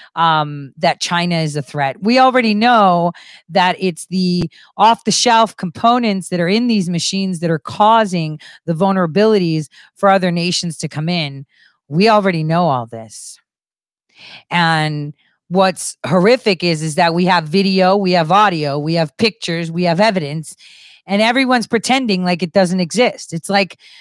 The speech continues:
that time when C N N, or was it N B C, they were reporting at the George Floyd thing, and they were like, "These are mostly peaceful protesters," and right behind him was a building on fire,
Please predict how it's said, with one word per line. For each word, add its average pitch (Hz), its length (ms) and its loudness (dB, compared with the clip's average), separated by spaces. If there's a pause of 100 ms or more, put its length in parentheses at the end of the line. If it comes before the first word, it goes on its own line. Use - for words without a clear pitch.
(140)
that 202 220 0
time 214 440 0
when 190 200 -2
C 214 220 -4
N 208 100 0
N, 202 300 0
or 196 140 0
was 214 200 0
it 240 120 0
N 202 180 -2
B 190 120 -4
C, 170 240 -6
they 151 140 -4
were 165 160 -2
reporting 180 720 0 (300)
at 151 180 -4
the 165 80 -4
George 165 420 -2
Floyd 165 440 -4
thing, 185 340 -8 (400)
and 165 540 -2 (260)
they 254 100 2
were 269 120 2
like, 247 240 0
"These 370 260 2
are 339 80 2
mostly 285 500 2
peaceful 247 440 -2
protesters," 196 760 0
and 160 160 -6
right 180 240 -2
behind 202 480 0
him 202 320 -4 (280)
was 185 280 2
a 165 180 0 (400)
building 254 640 2
on 190 260 2
fire, 240 800 2